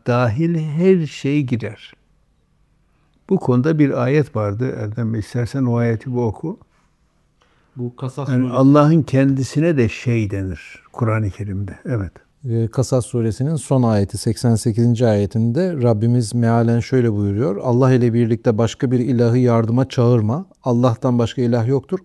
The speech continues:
Speaker 2: Onun zatı dışında her şey helak olur." Yani "Küllü şeyin halikun illa veceh" ifadesi var.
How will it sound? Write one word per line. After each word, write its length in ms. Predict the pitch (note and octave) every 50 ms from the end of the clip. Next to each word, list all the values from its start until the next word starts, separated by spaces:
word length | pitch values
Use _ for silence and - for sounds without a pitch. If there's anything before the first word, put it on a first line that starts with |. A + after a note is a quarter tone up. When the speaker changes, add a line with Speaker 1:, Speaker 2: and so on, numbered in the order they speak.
| _ _
Speaker 2:
Onun 320 | - C3 C#3+ E3 F3+ F3+ D#3
zatı 560 | A#2+ G#2+ A#2+ B2 B2 B2+ B2 - F#3 D#3 C3
dışında 600 | C3 A#2+ - - A#2 A#2 A#2+ A#2 C3 A#2+ G2+ F2 -
her 260 | B2+ C#3 E3 F3 C#3+
şey 340 | - - - D#3+ F#3 F#3 C#3
helak 420 | B2 B2+ B2 B2 A#2+ A#2 - -
olur." 180 | F#2 D2+ D#2 - - _ _ _ _ _ _ _ _ _ - - -
Yani 260 | G#2+ G2+ G2 G2 F#2+ - -
"Küllü 300 | - E3 C#3 A#2+ A#2+ A2
şeyin 440 | - - C#3 C3 B2+ C3 C#3 D3+
halikun 540 | C#3+ G#2 B2+ C#3 C#3 C3 A#2+ A2 - D#3 D#3
illa 420 | D3+ D#3 C#3 B2 A#2+ B2+ C3+ C3 A#2+
veceh" 340 | A#2+ A2 F#2 G2+ F#2+ F#2 E2+ - _ _ _ _ _ _ _ _ _ _ _ _ _ _ _ _ -
ifadesi 520 | - _ G2+ F#2+ F#2 F2+ F2+ - - F#2
var. 100 | G#2 -